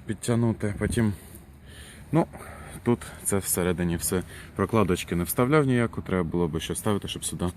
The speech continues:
грязь не попадала зі сторони ось цього колеса, получається. Бак на сто літрів, звичайно. Оригінальний копачок, до речі. Ось.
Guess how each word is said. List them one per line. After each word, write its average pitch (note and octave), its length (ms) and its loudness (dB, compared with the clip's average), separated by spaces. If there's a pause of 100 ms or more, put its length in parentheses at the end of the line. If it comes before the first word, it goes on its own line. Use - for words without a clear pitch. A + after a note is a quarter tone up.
(340)
грязь F2+ 340 -2
не F2 60 -2
попадала F#2+ 560 2 (500)
зі G#2+ 180 2
сторони G#2+ 460 2 (400)
ось - 80 -6
цього E2+ 340 -4
колеса, D#2+ 400 -4
получається. D#2 680 -6
Бак C3+ 320 0
на F2+ 100 -2
сто G2+ 220 -2
літрів, D2+ 400 -6
звичайно. D2+ 540 -8
Оригінальний F#2 500 0
копачок, - 480 -6
до - 80 -10
речі. - 300 -10 (1080)
Ось. C#3+ 580 6